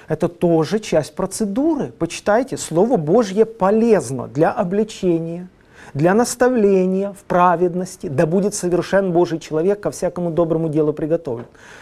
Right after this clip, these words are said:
Где вы видели, чтобы Слово Божье, это был такой допинг? Накачали, очередной буст такой, человек опять идет по жизни с поднятой головой.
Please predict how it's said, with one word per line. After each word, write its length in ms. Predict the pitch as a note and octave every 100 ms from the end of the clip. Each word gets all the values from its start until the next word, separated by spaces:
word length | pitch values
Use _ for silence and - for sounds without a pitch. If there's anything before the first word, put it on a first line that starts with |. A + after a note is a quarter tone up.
| -
Где 240 | B2+ C#3 D#4
вы 100 | D#4
видели, 320 | A#3 A3+ A3+
чтобы 300 | F#3 - D3+
Слово 440 | D#3 E3+ A#3 F3 E3+
Божье, 560 | C3+ G#3 E4 D#3+ C3
это 180 | B2+ C3+
был 180 | E3+ A3+
такой 280 | A3+ G3+ F3
допинг? 640 | B2 A#3+ - D#3 B2+ - _ _ _ _ _ _ _ _ _ _ _
Накачали, 640 | E3 F3+ G3 - C4 C4 A#3
очередной 520 | D#3 - E3+ D#3+ F3+
буст 540 | A#2+ B2 G#3 - -
такой, 320 | - C#3 C#3 C3+
человек 440 | - D3+ D3+ D3
опять 420 | C#3+ - - -
идет 380 | D3+ C#3+ F3 -
по 100 | D#3
жизни 400 | C#3 D#3+ F#3+ C#3
с 80 | C3+
поднятой 460 | - D3 E3 - C#3
головой. 400 | D3 C#3 A#2+